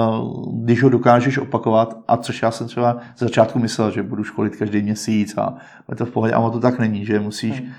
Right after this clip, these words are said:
Speaker 1: nebo já jsem zjistil, že je nějaká frekvence, kdy to dává ještě smysl. Jo?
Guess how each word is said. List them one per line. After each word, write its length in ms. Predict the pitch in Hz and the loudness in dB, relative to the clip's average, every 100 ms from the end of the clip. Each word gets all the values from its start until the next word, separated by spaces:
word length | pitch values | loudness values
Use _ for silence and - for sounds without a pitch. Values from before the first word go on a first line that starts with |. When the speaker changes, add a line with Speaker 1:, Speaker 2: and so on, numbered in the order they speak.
| - | 0
Speaker 1:
nebo 280 | 117 110 - - | 4 4 2 -6
já 140 | 120 113 | -6 -4
jsem 160 | 135 | -2
zjistil, 420 | 123 123 123 123 123 - - | -2 0 2 4 2 -6 -14
že 140 | - 120 | 0 2
je 60 | |
nějaká 340 | 120 127 131 127 | 4 4 2 2
frekvence, 720 | 123 120 120 123 143 147 156 - _ _ | 0 0 -2 -2 -2 0 -2 -10 _ _
kdy 260 | 117 113 127 | 0 4 6
to 140 | 139 | 6
dává 340 | 123 120 123 127 | 6 6 6 4
ještě 260 | - - | -2 -10
smysl. 480 | - 123 120 - 107 - _ _ - | -6 -4 -4 -6 -10 -12 _ _ -2
Jo? 280 | 110 107 | 0 0